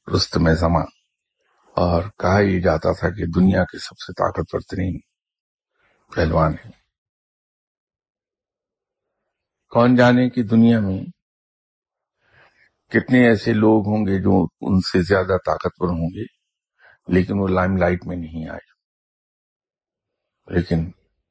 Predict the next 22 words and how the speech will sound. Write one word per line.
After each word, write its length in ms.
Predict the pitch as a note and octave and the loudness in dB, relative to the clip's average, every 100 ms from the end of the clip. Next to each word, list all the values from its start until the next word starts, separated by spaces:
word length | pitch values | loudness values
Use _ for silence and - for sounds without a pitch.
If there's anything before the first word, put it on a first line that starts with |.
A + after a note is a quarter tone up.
| _ _ _ - | _ _ _ 0
ان 220 | G2+ F#2 | 2 2
کو 320 | - E2 F#2 - _ _ _ _ _ _ _ _ - | 0 -2 -2 -6 _ _ _ _ _ _ _ _ 0
ان 140 | E3+ | 0
کی 240 | - G2+ F2 | 2 2 2
کارکردگی 760 | - F2+ F#2 G2 F#2 G2+ G2+ | 2 0 0 -2 0 4 4
سے 160 | F#2+ C3 | 2 -2
خوش 320 | - G2 - | 0 0 0
ہو 60 | D2+ | -4
کے 240 | - - | -4 -4
رستم 320 | E2+ - E2 | -4 -2 0
زمان 340 | D#2+ D#2+ D#2+ E2 | 2 2 0 -2
کا 180 | - | -6
خطاب 360 | - - - E2 | -12 -6 -4 -4
دے 160 | - D2+ | -4 -8
دیا 220 | D#2 C#2+ | -4 -6
گیا 200 | - - | -4 -12
تھا۔ 180 | - F2 | -4 -4
اس 160 | F2+ | -2
کا 80 | - | -2
مطلب 380 | F#2 F2+ G#2+ G2+ | 0 2 0 2
یہ 140 | G2+ | 2
نہیں 300 | F#2 F#2 G#2 | 2 0 -2